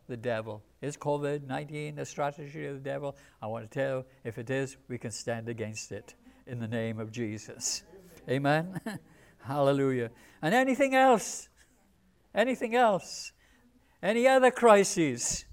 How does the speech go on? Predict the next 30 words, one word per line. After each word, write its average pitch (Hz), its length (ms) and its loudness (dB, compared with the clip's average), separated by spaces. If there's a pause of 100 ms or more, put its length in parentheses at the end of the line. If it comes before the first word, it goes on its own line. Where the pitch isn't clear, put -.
(260)
that - 180 0
we 170 120 -2
may 170 180 0
face 175 420 0 (200)
in 151 100 -8
our 151 200 4
lives. 147 520 8
Amen? 190 520 2 (400)
Hallelujah. 175 680 6 (160)
Put 240 160 6
on 247 220 10
all 254 560 12
of 202 100 4
God's 226 280 8
armor 208 300 4
so 190 160 2
that 175 200 6
we 165 120 4
will 156 120 6
be 170 160 0
able 170 160 0
to 165 120 -4
stand 180 480 -2
firm 160 460 4 (360)
against 143 440 0
all 214 720 4 (140)
strategies 175 1000 2 (160)
of 151 120 -4
the 151 100 0
devil. 123 540 0